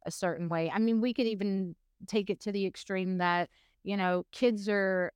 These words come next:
are starting to be brainwashed to think that it's not okay to just be gay or lesbian, like, because, you know, basically this, the,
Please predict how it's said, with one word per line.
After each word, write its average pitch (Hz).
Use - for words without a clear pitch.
are 196
starting 196
to 180
be 175
brainwashed 180
to 185
think 185
that 175
it's 202
not 202
okay 202
to 196
just 190
be 208
gay 175
or 196
lesbian, 262
like, 185
because, 202
you 202
know, 190
basically 214
this, 190
the, 175